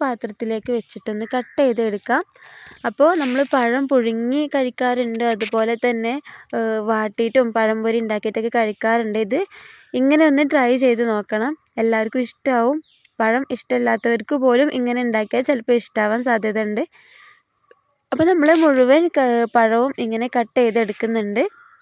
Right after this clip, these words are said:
ഇനി നമുക്കിതിലേക്ക് നേരത്തെ മാറ്റി വെച്ചിട്ടുള്ള ആ ഒരു മുറി തേങ്ങ ചിരകിയെടുക്കണം. അത് ചിരകിയപ്പോൾ ഒരു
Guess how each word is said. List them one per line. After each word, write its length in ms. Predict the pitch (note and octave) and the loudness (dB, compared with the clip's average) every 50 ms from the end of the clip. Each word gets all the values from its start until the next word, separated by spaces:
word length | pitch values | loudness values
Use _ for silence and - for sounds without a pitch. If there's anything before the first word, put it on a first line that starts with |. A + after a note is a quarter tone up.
| _ _ _ _ _ _ _ _ _ _ _ _ _ _ _ _ _ _ _ _ _ _ _ _ _ _ _ _ _ _ _ _ _ _ _ _ _ _ _ _ _ _ _ _ _ _ _ _ _ _ _ _ _ _ _ _ _ _ _ - | _ _ _ _ _ _ _ _ _ _ _ _ _ _ _ _ _ _ _ _ _ _ _ _ _ _ _ _ _ _ _ _ _ _ _ _ _ _ _ _ _ _ _ _ _ _ _ _ _ _ _ _ _ _ _ _ _ _ _ 0
ഇനി 180 | C#4+ D4 D#4+ F4 | 2 4 4 4
നമുക്കിതിലേക്ക് 760 | F4+ E4+ D4 C#4 B3+ - C#4+ A#3 C4 B3 A#3+ A#3+ A3+ - C4 | 4 4 4 2 0 -2 -2 -2 0 0 0 0 0 0 -2
നേരത്തെ 500 | B3+ B3+ A#3+ A3+ A3 G#3 G3+ - - B3 B3 | 0 0 0 -2 -2 -4 -6 -6 -4 -2 -2
മാറ്റി 340 | C4 B3+ A3+ A3 - - A#3 | 0 0 -2 -2 -4 -2 -2
വെച്ചിട്ടുള്ള 440 | A3+ A3 - - - A3+ A3 A3+ A3 | -2 -4 -4 -4 -4 -2 -2 0 0
ആ 100 | G#3+ G#3+ G#3+ | -2 -2 -2
ഒരു 120 | A3 A3+ A3+ | -4 -4 -4
മുറി 240 | A3+ A3+ A3 A#3 | -4 -4 -4 -2
തേങ്ങ 360 | A3 - A#3 A3+ G#3+ G#3 G#3 A#3+ D#4 E4+ | -2 0 0 0 0 -2 -2 -2 -4 -2
ചിരകിയെടുക്കണം. 840 | - D#4 C#4 A#3+ B3 G3+ B3 B3 A3+ G#3 G#3 - - G#3+ A3+ C#4+ D#4 - - - - - - - | 2 2 2 4 2 2 2 2 2 2 0 -2 -2 0 0 0 -2 -4 -8 -16 -20 -20 -8 -4
അത് 120 | C#4 C#4 D#4 C#4+ | -2 0 2 4
ചിരകിയപ്പോൾ 480 | F4 E4 C4 C4 A#3 C4 B3 - C4 B3+ | 4 4 4 6 4 4 4 4 4 4
ഒരു 140 | A#3+ A#3+ | 4 4